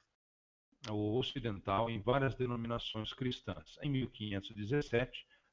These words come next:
Martinho Lutero protestou contra a venda de indulgências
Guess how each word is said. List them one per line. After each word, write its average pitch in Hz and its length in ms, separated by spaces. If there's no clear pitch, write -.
Martinho - 420
Lutero 113 460
protestou 117 640
contra 107 320
a 98 40
venda 101 380
de 95 160
indulgências 107 840